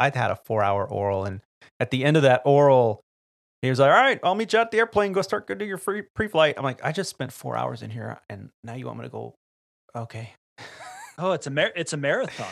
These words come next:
Speaker 2: right?
Speaker 1: <gasps>
Speaker 2: Those check, some of those check rides.
Speaker 1: Yeah.
Speaker 2: It's like, you just gotta keep on pushing, keep on
Speaker 1: That's
Speaker 2: trucking.
Speaker 1: it. So,
Speaker 2: Yeah.
Speaker 1: so you made it. You got your C F I, and tell me, how did you end up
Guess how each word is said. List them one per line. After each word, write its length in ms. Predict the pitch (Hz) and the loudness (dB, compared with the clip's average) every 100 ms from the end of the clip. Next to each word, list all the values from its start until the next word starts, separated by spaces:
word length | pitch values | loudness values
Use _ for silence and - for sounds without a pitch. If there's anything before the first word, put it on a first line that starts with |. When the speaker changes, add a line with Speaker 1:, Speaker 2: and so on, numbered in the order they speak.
| - | -10
Speaker 2:
right? 200 | 117 185 220 - | -6 -6 -6 -12
Speaker 1:
<gasps> 160 | - _ | -20 _
Speaker 2:
Those 280 | 151 143 - | -6 -6 -4
check, 280 | 160 151 - | -4 -4 -4
some 180 | 180 | -4
of 60 | 156 | -2
those 160 | 135 - | -4 -6
check 240 | 143 - | -8 -4
rides. 100 | 147 | -2
Speaker 1:
Yeah. 160 | 208 170 | -2 -2
Speaker 2:
It's 120 | 143 | -8
like, 220 | 143 127 - | -8 -8 -8
you 80 | |
just 300 | 135 156 - | -12 -12 -6
gotta 340 | 190 160 143 120 _ _ _ _ _ _ - | 0 0 0 -6 _ _ _ _ _ _ -14
keep 180 | 135 - | -12 -8
on 160 | 156 | -8
pushing, 320 | 151 147 - - | -8 -8 -10 -18
keep 120 | 131 | -18
on 120 | 151 135 | -16 -14
Speaker 1:
That's 160 | 117 120 | -12 -6
Speaker 2:
trucking. 160 | 104 | -6
Speaker 1:
it. 60 | - _ _ _ _ _ - _ | -8 _ _ _ _ _ -20 _
So, 220 | - 147 | 0 0
Speaker 2:
Yeah. 80 | - | 0
Speaker 1:
so 140 | - | -4
you 160 | 151 151 | 0 2
made 180 | 165 143 | 2 0
it. 140 | - _ - | -2 _ -12
You 160 | 117 123 | -6 0
got 260 | 151 165 | 0 0
your 100 | 165 | -4
C 200 | - 160 | -6 -4
F 160 | 156 - | -4 0
I, 400 | 143 143 143 143 - | 0 2 0 -4 -6
and 300 | 135 135 131 | -4 -4 -6
tell 220 | 185 254 | -6 -4
me, 160 | 254 165 | -6 -6
how 240 | 151 208 | -2 -2
did 180 | 262 196 | -2 -6
you 140 | 196 | -4
end 180 | 190 185 | -4 -2
up 140 | 185 | -4